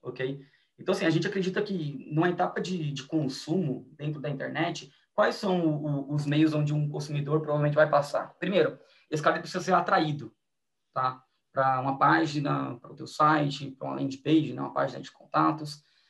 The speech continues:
Quando ele é atraído, normalmente, antes até do contato, esse cara investiga a empresa contábil que ele tá, é, entrando em contato. Isso é muito comum, tá? Então, a primeira etapa é a atração. Depois que o cara é atraído e ele gostou daquilo que ele viu,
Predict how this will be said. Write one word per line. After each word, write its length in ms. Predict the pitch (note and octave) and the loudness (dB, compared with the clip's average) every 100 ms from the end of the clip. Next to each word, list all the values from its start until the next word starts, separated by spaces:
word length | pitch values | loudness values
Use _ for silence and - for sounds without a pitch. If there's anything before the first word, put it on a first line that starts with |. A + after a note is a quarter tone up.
| _ _ _ | _ _ _
Quando 220 | C4 C4+ | 2 2
ele 160 | G3 | 4
é 20 | D#3+ | 4
atraído, 720 | D3 D3 C#3+ A3 - B2+ - _ | 4 2 2 2 0 -4 -10 _
normalmente, 720 | D3+ G#3+ A#3 D#3 F#3 G#3 - F3 | 0 2 4 2 2 0 -4 -2
antes 480 | A#3 C#4+ D4+ E3+ | 0 2 0 2
até 220 | D3+ D3 D#3 | 4 4 2
do 100 | D3 | 0
contato, 540 | C3+ C3 D#3 F#3 D3 | -4 0 2 2 0
esse 160 | D#3 F#3 | -6 0
cara 180 | F3+ | 2
investiga 480 | F#3 G#3 - F3 D#3 | 2 -2 -6 -6 -4
a 40 | C3 | -4
empresa 340 | - C3+ - | -6 -10 -12
contábil 480 | - C3+ C3+ - - | -14 -10 -8 -8 -12
que 80 | - | -18
ele 100 | - | -12
tá, 320 | C3+ C3+ - _ _ _ _ | -8 -8 -10 _ _ _ _
é, 380 | C3 B2+ B2 B2 | -4 -4 -4 -6
entrando 260 | B2 B2+ | -8 -8
em 60 | B2+ | -8
contato. 420 | C#3 C3+ G#2+ - _ _ _ _ | -10 -6 -8 -10 _ _ _ _
Isso 120 | - | -2
é 20 | F#3 | 0
muito 200 | G#3+ - | 0 0
comum, 420 | A#3 D3+ B2+ - _ _ | 0 2 0 -8 _ _
tá? 240 | C#3 C3+ - - | -4 -4 -6 -2
Então, 140 | D3 | 6
a 80 | D3+ | 6
primeira 280 | D#3+ F#3 - | 6 4 2
etapa 380 | - F#3 F#3+ - | 4 4 4 2
é 100 | F3 | 2
a 160 | A3 G3+ | 4 2
atração. 540 | - D3+ - C3 A#2+ | 0 -6 -6 -8 -6
Depois 240 | D#3 D3+ | -2 -2
que 80 | - | -2
o 20 | |
cara 160 | - F#3 | 0 4
é 60 | D#3+ | 4
atraído 420 | D#3 D3 C#3+ D#3 | 4 4 4 4
e 60 | |
ele 100 | F#3 | 4
gostou 420 | D#3+ E3+ D3 - A3 | 4 2 2 -4 -6
daquilo 300 | D3+ D#3 C#3 | -4 -4 -6
que 100 | - | -8
ele 140 | A#2+ | -10
viu, 320 | A#2+ F#3+ D3 | -4 -4 -4